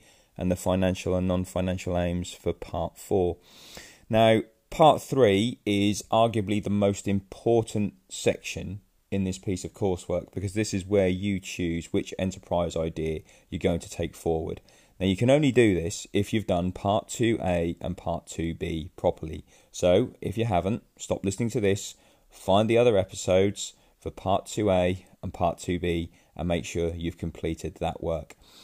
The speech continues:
Now, you should be there because part two A we started in class and part two B was in the last podcast. So, those should be completed.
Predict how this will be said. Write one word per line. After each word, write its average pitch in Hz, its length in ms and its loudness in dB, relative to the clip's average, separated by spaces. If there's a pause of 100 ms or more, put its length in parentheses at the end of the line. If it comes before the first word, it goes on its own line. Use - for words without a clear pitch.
(180)
Now, 92 140 2
you 90 140 2
should 143 380 0
be 92 120 2
there 85 260 2
because 95 320 -4
part 117 320 0
two 90 200 -2
A 85 120 2
we 85 120 -4
started 85 400 -2
in 85 120 -4
class 101 500 0 (340)
and 85 320 -2
part 87 320 -2
two 85 220 -2
B 82 380 -4 (200)
was 85 140 -4
in 82 100 -2
the 80 100 -2
last 82 300 -4
podcast. - 640 0 (260)
So, 85 380 -4
those 92 220 4
should 82 160 -8
be 82 120 -4
completed. 98 600 -2